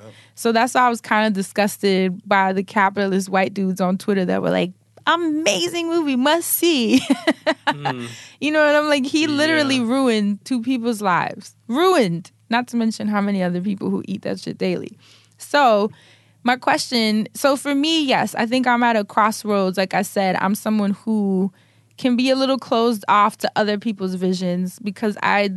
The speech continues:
Speaker 2: love sticking to my own.
Speaker 1: Mm-hmm.
Speaker 2: I, I truly believe in my integrity, my moral compass.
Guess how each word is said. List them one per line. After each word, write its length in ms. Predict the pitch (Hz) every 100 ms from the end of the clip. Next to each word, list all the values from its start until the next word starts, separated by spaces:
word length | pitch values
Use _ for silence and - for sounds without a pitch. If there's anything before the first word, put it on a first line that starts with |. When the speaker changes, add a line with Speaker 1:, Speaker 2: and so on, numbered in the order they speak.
| 185
Speaker 2:
love 360 | 214 220 214
sticking 360 | - 214 - 190
to 120 | 202
my 200 | 180 160 165
own. 360 | - - 190 - - 202
Speaker 1:
Mm-hmm. 220 | 196 196
Speaker 2:
I, 60 |
I 40 | 202
truly 380 | - 240 240 233
believe 600 | 214 208 220 220 226 202
in 120 | 190
my 340 | 185 185 190
integrity, 680 | - 202 240 214 226 220 214
my 160 | 208 190
moral 300 | 185 190 190
compass. 800 | - 214 214 214 208 226 - -